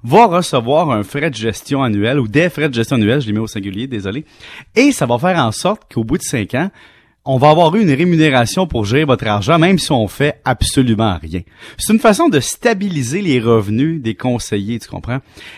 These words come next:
Et ça, ça choque certains investisseurs en disant, « Tu m'as conseillé au début, tu m'en as jasé, mais après ça, t'étais assis là-dessus, puis t'as reçu de l'argent, puis t'as fait autre chose. » Mais c'est une façon de stabiliser les revenus pour les petits investisseurs, parce que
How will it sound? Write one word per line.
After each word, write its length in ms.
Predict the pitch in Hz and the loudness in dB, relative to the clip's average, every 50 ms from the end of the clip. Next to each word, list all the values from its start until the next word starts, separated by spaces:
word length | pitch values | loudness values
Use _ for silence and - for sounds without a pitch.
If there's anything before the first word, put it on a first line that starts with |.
| - _ _ - | -20 _ _ -2
Et 180 | 160 147 143 | 0 0 0
ça, 360 | 127 - - - 233 277 311 | 0 0 0 2 4 4 4
ça 200 | - - - 107 | 2 0 -4 -6
choque 380 | 104 - - - 175 180 185 - | -4 -4 -4 -2 0 0 -2 -2
certains 380 | - - 117 - 139 131 123 120 | -6 -8 -6 -4 -2 -2 0 0
investisseurs 640 | 113 104 113 107 - - - - 147 160 180 185 147 | 0 -2 -2 -4 -4 -8 -4 0 2 2 2 2 0
en 120 | 113 107 | 0 -2
disant, « 280 | 104 104 104 120 151 156 - - - - - - | -4 -4 -2 0 0 0 -2 -6 -20 -16 -10 -6
Tu 80 | - 320 | -2 0
m'as 160 | 330 311 233 | 2 2 2
conseillé 560 | - - 185 160 151 - - 139 127 120 135 | 2 2 0 0 0 -2 -2 -2 2 2 4
au 140 | 143 127 113 | 4 4 2
début, 500 | 95 104 101 92 82 98 127 175 233 247 - - - - - | 0 -4 -6 -6 -4 -2 -2 -2 -2 -2 -6 -8 -20 -18 -10
tu 140 | - - 226 | -6 -2 2
m'en 160 | 233 233 196 165 180 | 2 4 4 4 4
as 100 | 202 190 | 2 2
jasé, 680 | 151 131 160 139 127 113 107 101 98 123 151 208 269 - - - - | 2 4 4 4 4 4 2 0 0 -2 -4 -4 -6 -10 -12 -8 0
mais 100 | - 156 | 2 2
après 240 | 190 190 202 185 160 | 2 2 0 -4 -4
ça, 160 | - - 294 | -2 -4 -4
t'étais 220 | - 175 143 175 | -4 -4 0 0
assis 320 | 160 139 123 - - - 220 | 0 0 0 -2 -4 -6 -2
là-dessus, 460 | 196 165 120 - - - - 247 269 | -2 -2 -2 -2 -6 -8 -6 -6 -6
puis 60 | - - | -2 -4
t'as 60 | 135 | -4
reçu 260 | - - - - 220 | -4 -4 -8 -8 -4
de 60 | 185 | 0
l'argent, 420 | 165 135 120 101 101 127 190 220 208 | 0 0 0 0 -2 -2 -2 -2 -2
puis 100 | - - | -4 -4
t'as 100 | 135 120 | -4 -2
fait 140 | - 196 | 0 0
autre 160 | 165 123 - - | 0 0 0 0
chose. » 340 | - 151 151 123 107 - - _ _ _ _ - - - - - | 0 0 0 -2 -4 -6 -10 _ _ _ _ -20 -20 -14 -6 -6
Mais 60 | 135 | -4
c'est 160 | 127 - 220 | -2 0 2
une 80 | 220 202 | 2 4
façon 320 | - 208 190 - - 294 | 4 2 2 4 2 0
de 60 | 302 - | 0 0
stabiliser 640 | - - - 127 120 113 120 117 113 107 104 156 190 | -4 -2 -2 -2 -2 -2 -6 -6 -6 -6 -6 -6 -4
les 140 | 170 135 104 | -4 -4 -2
revenus 340 | 98 98 87 92 113 139 | -2 -4 -4 -4 -6 -6
pour 140 | 139 - 107 | -4 -4 -4
les 100 | 101 95 | -4 -4
petits 500 | 82 _ - - - - - 139 131 110 | -6 _ -14 -16 -14 -10 -8 -6 -4 -4
investisseurs, 520 | 95 87 85 80 - - - 98 98 101 - | -4 -6 -6 -8 -12 -10 -6 -6 -6 -6 -6
parce 160 | 98 - - | -8 -10 -6
que 200 | - 202 214 | -6 -6 -6